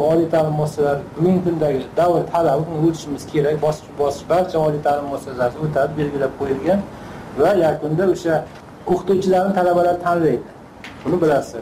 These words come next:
Tanlov fanlari soni ko'payadi. Ya'ni ko'payadi degani bu fanlar soni, talaba o'qiydigan fanlar soni ko'paymaydi. Misol uchun, bitta ta'lim yo'nalishida yigirma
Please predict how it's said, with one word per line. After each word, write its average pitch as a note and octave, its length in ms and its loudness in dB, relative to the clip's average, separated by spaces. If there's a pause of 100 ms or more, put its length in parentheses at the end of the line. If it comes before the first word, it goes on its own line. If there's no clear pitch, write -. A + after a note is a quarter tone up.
Tanlov F#3+ 360 2
fanlari F3+ 340 2
soni F3+ 300 0
ko'payadi. D#3 460 0 (680)
Ya'ni D#3 260 2
ko'payadi D#3+ 420 2
degani D#3+ 380 2
bu E3 100 4 (360)
fanlar E3+ 280 2
soni, E3 320 0 (160)
talaba E3+ 320 0
o'qiydigan E3+ 460 2
fanlar E3 200 0
soni E3 280 0
ko'paymaydi. F3+ 540 0 (320)
Misol F3+ 300 0
uchun, E3 180 -4
bitta D#3 260 -2
ta'lim E3+ 300 0
yo'nalishida D#3+ 540 0 (340)
yigirma F3 300 2